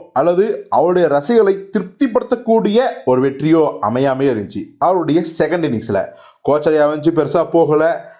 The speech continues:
லிங்கா வந்து பார்த்தீங்கன்னா பெருசா போகல, கபாலி வந்து ஒரு நல்ல கலெக்ஷன், ஆனா ரஜினி படமா இல்ல, ரஜினி ரசிகர்களுக்கு பிடிச்ச படமா இல்ல. காலா வந்து பார்த்தீங்கன்னா வசூல்றதே மிகப்பெரிய தோல்வி படம். அது நல்ல படமா இருந்தாலும் கூட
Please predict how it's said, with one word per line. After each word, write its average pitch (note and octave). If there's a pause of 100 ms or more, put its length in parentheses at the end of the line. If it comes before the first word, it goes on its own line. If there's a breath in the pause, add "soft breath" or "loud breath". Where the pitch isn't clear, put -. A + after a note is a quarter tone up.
லிங்கா E3+
வந்து D#3+
பார்த்தீங்கன்னா D#3
பெருசா D3+
போகல, D#3
கபாலி E3+
வந்து E3
ஒரு E3
நல்ல D3+
கலெக்ஷன், E3
ஆனா C3+
ரஜினி C3+
படமா D#3+
இல்ல, D3
ரஜினி C#3+
ரசிகர்களுக்கு D3+
பிடிச்ச D3
படமா C#3+
இல்ல. C#3 (200 loud breath)
காலா F3
வந்து D#3
பார்த்தீங்கன்னா C#3+
வசூல்றதே E3
மிகப்பெரிய D3+
தோல்வி D3+
படம். C#3+
அது A#2
நல்ல C3
படமா F3
இருந்தாலும் D#3+
கூட D3+